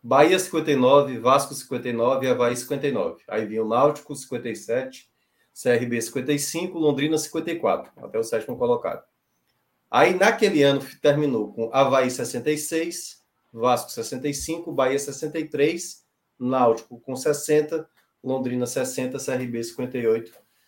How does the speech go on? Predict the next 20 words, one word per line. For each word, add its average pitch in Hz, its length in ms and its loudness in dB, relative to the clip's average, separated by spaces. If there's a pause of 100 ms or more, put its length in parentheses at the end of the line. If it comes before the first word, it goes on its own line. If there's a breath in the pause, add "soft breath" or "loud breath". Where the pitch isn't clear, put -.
Essa 113 220 0
foi 135 140 2
a 131 40 0
pontuação. 135 500 0
Então, 131 540 -2 (760)
a 113 120 0
gente 160 280 -2
viu 175 480 0
ali 127 240 0
o 110 100 2
Avaí 127 380 4
fazer 117 260 -2
sete 147 280 0
pontos, 226 580 0 (240)
a 117 120 2
gente 143 280 -2
viu 131 260 -4
o 123 40 -6
Bahia 117 400 4
fazer 110 580 0